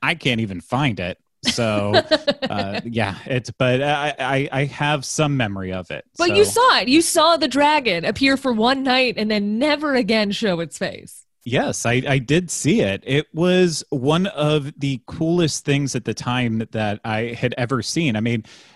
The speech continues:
Speaker 1: it, it's kind of hard to, to look at something like the, uh, when Galaxy's Edge opened up here in, in Orlando, and, you know, we had the, the drones coming up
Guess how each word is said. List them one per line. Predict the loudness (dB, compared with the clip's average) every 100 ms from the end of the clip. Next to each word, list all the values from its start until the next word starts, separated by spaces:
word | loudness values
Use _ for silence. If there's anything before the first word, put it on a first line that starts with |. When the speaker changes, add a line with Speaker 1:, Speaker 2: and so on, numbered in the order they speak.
| _
Speaker 1:
it, | 0 2
it's | 0 -4
kind | 0 2 2
of | 2
hard | 2 2 0 -2
to, | 0 2 2 2 -2 -6 -20 _ _ -16
to | -6 -2 0 0 -2 -6 _
look | -10 -6 -2
at | -2 -2
something | -4 -2 -2 -2
like | -2 -2 -6 -16
the, | -6 -4 -2 -4 -6
uh, | -8 -8 -8
when | -10 -2 -2 0 -4 -8 _ -4
Galaxy's | -2 -2 -2 -2 0
Edge | 0 0 0
opened | -2 0 -2
up | -4 -4
here | -4 -2 -2
in, | -2 -2 -2 -4 -10 -20 _
in | -4
Orlando, | -2 0 0 0 0 2 2
and, | 0
you | -2
know, | -2
we | -2 -2
had | -2 -2 -2
the, | -4 -4 -4
the | -6
drones | -2 2 4 4 2 2 -2
coming | -2 0 2 0 0
up | -2 -2